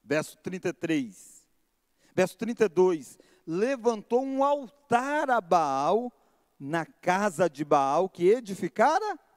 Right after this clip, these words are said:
Samaria. Olha lá, lá em Samaria, tem aquela história da mulher samaritana, anos depois. Edificaram um altar lá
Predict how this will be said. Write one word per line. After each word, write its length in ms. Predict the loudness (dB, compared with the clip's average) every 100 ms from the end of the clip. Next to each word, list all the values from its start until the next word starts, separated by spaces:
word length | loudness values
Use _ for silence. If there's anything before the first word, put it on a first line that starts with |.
| _ _ _ _ _ _ _ _
Samaria. 680 | -10 -4 -2 0 2 2 2
Olha 220 | 0 -2
lá, 120 | -2
lá 220 | -2 -2
em 80 | -2
Samaria, 580 | -2 0 0 0 -2 -2
tem 120 | -6
aquela 200 | -8 -8
história 240 | -6 -4 -2
da 80 |
mulher 240 | -2 -4 -4
samaritana, 840 | -4 -2 -4 -4 -4 -4 -2 -4
anos 260 | -6 -6 -6
depois. 680 | -8 -2 0 0 -4 -14 _ _ _ _ _ _ _ _ _
Edificaram 540 | -8 -6 -8 -4 -2 0
um 60 |
altar 460 | 0 0 0 0 0
lá 400 | 0 0 -4